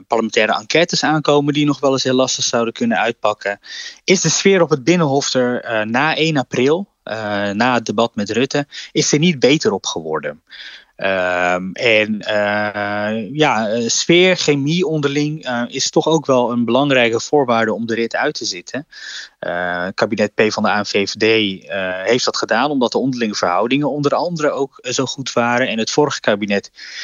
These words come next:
is dan gevallen, maar ze zijn nog steeds bij elkaar, eh, omdat die sfeer onderling ook nog best goed is.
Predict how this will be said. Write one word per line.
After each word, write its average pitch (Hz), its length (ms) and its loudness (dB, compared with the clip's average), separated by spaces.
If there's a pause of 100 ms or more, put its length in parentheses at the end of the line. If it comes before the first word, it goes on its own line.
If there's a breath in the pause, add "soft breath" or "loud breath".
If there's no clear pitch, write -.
(180 loud breath)
is 180 200 2
dan 123 180 2
gevallen, 123 400 2
maar 143 220 2
ze - 100 -2
zijn 127 160 2
nog 123 100 -2
steeds 143 280 2
bij 117 120 2
elkaar, 123 640 0
eh, 107 540 -4
omdat 131 300 0
die 120 100 -4
sfeer 127 240 2
onderling 127 380 0
ook 165 140 2
nog 131 180 0
best 98 220 0
goed 90 200 -8
is. - 220 -6